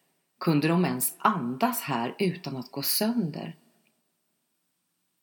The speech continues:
Med sina stora blå ögon bevittnade hon denna andra värld som hon nu befann sig i. Utanför, i det stora. Här är det aktivitet och upplevelser,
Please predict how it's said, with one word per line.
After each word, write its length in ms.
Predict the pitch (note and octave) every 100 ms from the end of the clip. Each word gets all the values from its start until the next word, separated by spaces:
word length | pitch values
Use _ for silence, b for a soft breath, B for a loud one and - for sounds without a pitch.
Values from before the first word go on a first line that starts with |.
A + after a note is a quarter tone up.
| _ -
Med 120 | E3
sina 240 | F3+ E3
stora 440 | - A3 G3+ E3 G3+
blå 280 | E3 D#3
ögon 420 | F#3 D#3+ B2 C#3+ C#3+
bevittnade 560 | F3 C#3+ - C#3 C#3
hon 160 | C#3+ D3
denna 260 | F3 C3+
andra 380 | - F#3 C#3+ F#3
värld 360 | D#3+ C#3+ C3 -
som 200 | - D#3+
hon 120 | F3
nu 120 | D3
befann 460 | C#3 E3 E3 F#3 G3
sig 320 | - D#3+ B2
i. 140 | D#3+ D#3 _ _ _ _ _ _ _ _ -
Utanför, 1160 | F#3 D3+ - C#3 C3+ C3+ - G3 E3+ - - _ _ _ _ _ _
i 140 | D#3 C#3+
det 120 | C3+
stora. 640 | - - D3 C3 C#3+ F3+ - _ _ _ _ _ _ _ _ _ _ _ _
Här 520 | - C3+ D3 D#3+ C3 C3
är 40 |
det 100 | C3+
aktivitet 960 | D3 - - C#3 C#3+ - E3+ E3+ - -
och 120 | F3+
upplevelser, 1200 | - - C#3+ C3+ F#3+ F#3 D#3 D3 - - D#3